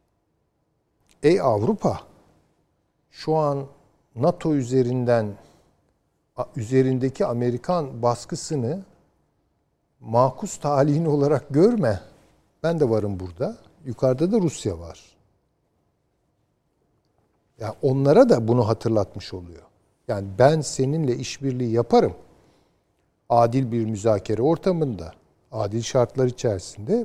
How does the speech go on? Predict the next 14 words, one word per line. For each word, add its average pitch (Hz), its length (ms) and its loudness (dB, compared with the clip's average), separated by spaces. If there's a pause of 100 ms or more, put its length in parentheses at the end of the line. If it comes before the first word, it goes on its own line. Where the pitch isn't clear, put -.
bu 165 60 -4
senin 254 320 0
de 208 60 2
yararına 117 500 2
olur. 98 260 -4 (1000)
Yani 127 260 4
bu 175 120 2
aslında 175 640 -2 (600)
Türkiye 196 720 2
üzerinden 147 880 0 (100)
Avrupa'nın 165 960 0 (360)
kendi 175 340 0
hesaplarını 175 720 -4
yeniden 175 600 -2